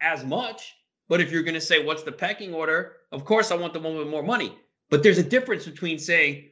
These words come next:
"Well, that league doesn't matter 'cause it's not for money." I'm not saying that.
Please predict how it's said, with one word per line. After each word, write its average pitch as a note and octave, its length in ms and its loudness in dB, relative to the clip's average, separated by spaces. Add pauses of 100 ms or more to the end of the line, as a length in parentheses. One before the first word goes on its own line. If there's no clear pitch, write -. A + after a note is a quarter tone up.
"Well, C#3+ 140 4
that G3+ 220 6
league F#3+ 160 -2
doesn't D#3+ 300 0
matter E3+ 240 -2
'cause C#3 180 -8
it's - 140 -12
not C#3+ 180 0
for C#3+ 60 -14
money." C#3 300 -8
I'm A#3+ 220 4
not G3+ 240 0
saying A3 400 0
that. G#2 180 -10